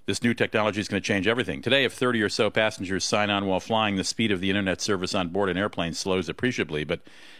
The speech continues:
nine out of every ten flyers in a recent survey by Honeywell said they want internet service while flying. Today, almost sixty percent of commercial flights in the U S, not counting commuter planes,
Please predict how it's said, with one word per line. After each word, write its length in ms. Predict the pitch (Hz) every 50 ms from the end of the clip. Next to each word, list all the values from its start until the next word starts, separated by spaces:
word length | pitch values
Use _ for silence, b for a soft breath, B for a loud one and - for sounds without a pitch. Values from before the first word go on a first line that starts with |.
| B -
nine 300 | 85 95 113 143 156 160
out 120 | 147 123
of 100 | 110 95
every 180 | 110 113 117 117
ten 240 | - - 120 110 98
flyers 420 | - 110 98 101 101 98 104 101
in 80 | 101 90
a 60 | 87
recent 260 | 92 110 - - 92
survey 380 | - - 104 98 92 95 95 95
by 180 | 85 90 87
Honeywell 460 | 85 113 127 127 104 85 82 80 85 82
said 200 | - 98 98 90
they 160 | 104 120 123
want 300 | 110 107 127 147 151 135
internet 340 | 139 139 131 127 131 131 -
service 320 | - 139 143 139 139 -
while 200 | 135 131 131 127
flying. 420 | - 139 139 160 165 101 76 - b b b b b b b b b b b b -
Today, 200 | - 92 98 107
almost 300 | 104 95 98 92 87 -
sixty 320 | - - 175 - - 135
percent 280 | 117 - - - 98 87
of 80 | 82
commercial 340 | - 87 87 87 - - 85
flights 280 | - - 87 85 - -
in 80 | 90
the 60 | 85 85
U 160 | 82 80 76
S, 220 | 73 82 87 - -
not 200 | 151 151 - -
counting 220 | - 123 110 95
commuter 300 | - 101 95 117 120 110
planes, 480 | - - 87 76 73 76 87 87 -